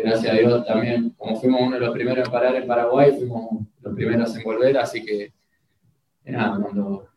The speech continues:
cuando volvió muy contento y, y bueno, costó obviamente porque no es lo mismo entrenar solo en una casa con poco espacio que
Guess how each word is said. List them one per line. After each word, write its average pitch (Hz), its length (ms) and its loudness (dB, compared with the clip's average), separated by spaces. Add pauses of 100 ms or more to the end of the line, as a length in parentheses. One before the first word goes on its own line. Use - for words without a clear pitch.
cuando 101 200 -8
volvió 107 540 0
muy 107 140 -8
contento 113 520 -2
y, 101 400 -2 (180)
y 113 60 -10
bueno, 117 240 2
costó 123 380 6
obviamente 127 520 4
porque 110 600 -2
no 117 100 -6
es 117 80 -2
lo 110 100 0
mismo 117 500 -4 (840)
entrenar 120 580 2
solo 135 440 6
en 123 100 0
una 123 180 0
casa 135 400 2
con 117 160 -4
poco 123 200 0
espacio 147 480 2
que 104 560 -4